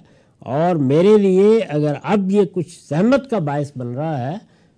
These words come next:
تو اس میں کوئی فکر کی بات نہیں، ان قریب یہ رحمت و برکت بن جائے گا۔ یہ احساس رکھنا، اس جذبے کے ساتھ اللہ کے حکم پر عمل کرنا، اللہ کے برپا کردہ امتحان سے گزرنا، یہ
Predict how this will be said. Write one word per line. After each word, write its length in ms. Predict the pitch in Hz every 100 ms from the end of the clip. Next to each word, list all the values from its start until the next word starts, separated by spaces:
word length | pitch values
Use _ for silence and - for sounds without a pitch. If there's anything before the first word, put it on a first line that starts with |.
| _
تو 80 | 117
اس 220 | 131 131
میں 120 | 170
کوئی 260 | 165 190 220
فکر 340 | - 175 190
کی 140 | 160 160
بات 320 | 117 127 135
نہیں، 260 | 147 190 254 - _ _ -
ان 180 | 139 131
قریب 420 | - 147 208 247 196
یہ 180 | 196
رحمت 420 | 156 135 156 170 170
و 60 |
برکت 480 | 117 95 151 143 101
بن 180 | 90 85
جائے 180 | 78 -
گا۔ 140 | _ _ _ _ -
یہ 260 | 117 156 147
احساس 520 | 123 101 120 175 -
رکھنا، 420 | 180 175 160 175 185 _ _ _
اس 200 | 165 123
جذبے 520 | 110 127 135 151 220
کے 140 | 214 165
ساتھ 480 | - 139 151 - _ _ _ -
اللہ 340 | 120 143 156 143
کے 120 | 139 98 127
حکم 260 | 139 226
پر 200 | 220 214
عمل 240 | 208 214 214
کرنا، 420 | 214 202 220 247 - _ _
اللہ 320 | 123 147 175 175
کے 180 | 180 240 247
برپا 400 | 120 147 147 180
کردہ 320 | 170 151 147
امتحان 520 | 151 135 110 95 147
سے 160 | 147 170
گزرنا، 500 | 127 131 135 143 165 - _ _
یہ 300 | - 117 156